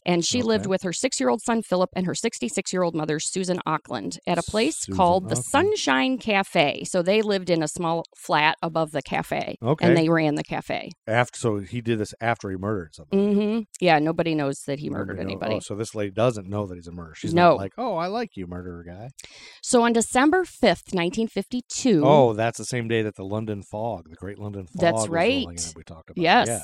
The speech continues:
Speaker 2: Yeah, that same day?
Speaker 1: Yes. Um, twenty-nine-year-old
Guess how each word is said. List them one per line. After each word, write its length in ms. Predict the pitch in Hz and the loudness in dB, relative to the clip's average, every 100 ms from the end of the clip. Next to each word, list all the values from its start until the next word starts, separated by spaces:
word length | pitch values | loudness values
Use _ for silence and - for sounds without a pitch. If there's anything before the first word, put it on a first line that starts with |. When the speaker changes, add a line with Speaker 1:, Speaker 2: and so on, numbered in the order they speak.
| - | -10
Speaker 2:
Yeah, 80 | 92 | -16
that 100 | 98 | -12
same 200 | 113 113 | -10 -8
day? 220 | 117 139 - - | -8 -8 -14 4
Speaker 1:
Yes. 400 | 190 254 - - _ _ _ | 6 6 4 -12 _ _ _
Um, 320 | 196 185 160 - _ | 2 4 4 0 _
twenty-nine-year-old 1040 | - 240 247 330 285 220 233 233 175 160 | -4 0 4 4 6 4 2 2 0 0